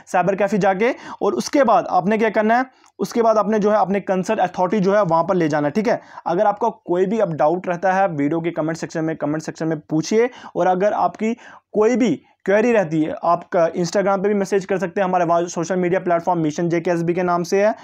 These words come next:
और अगर आप कोई भी जेके रिलेटेड अपडेट, जेके एसएसबी क्लास फोर के रिलेटेड अपडेट हो, आपको इस चैनल पे मिल जाएगी।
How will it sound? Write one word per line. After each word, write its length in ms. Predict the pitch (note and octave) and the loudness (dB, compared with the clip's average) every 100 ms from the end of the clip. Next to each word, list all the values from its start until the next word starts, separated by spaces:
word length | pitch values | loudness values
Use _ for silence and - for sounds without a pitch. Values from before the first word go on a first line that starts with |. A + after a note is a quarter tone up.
| - - - | -20 -20 -6
और 180 | - A#3 | -2 0
अगर 300 | - G3 A3 | 0 0 4
आप 220 | F3 B2 _ _ | 2 0 _ _
कोई 160 | - G#3+ | -2 0
भी 100 | A3 | 0
जेके 280 | E3+ F#3+ A3 | 0 0 0
रिलेटेड 280 | G3+ F#3 G#3+ | 0 0 0
अपडेट, 460 | E3 D3 G#3+ F3+ | 0 0 0 0
जेके 280 | D#3+ F3+ G3 | 0 0 2
एसएसबी 680 | G3 F#3+ _ F3 - F#3 F#3+ | 0 0 _ -10 -6 -4 -2
क्लास 300 | F#3+ F3 F3 | 0 0 0
फोर 140 | F#3 | -4
के 100 | E3+ | -2
रिलेटेड 220 | F#3 E3+ F#3+ | -2 0 -2
अपडेट 340 | C#3 E3+ F3 | 0 -2 0
हो, 60 | G3+ | 0
आपको 300 | E3 D#3 E3 | 0 -2 -2
इस 60 | |
चैनल 220 | E3+ D#3 | -2 -2
पे 60 | D#3+ | 0
मिल 220 | D3+ D#3 | 0 0
जाएगी। 360 | F3+ G3 A3 | 2 2 0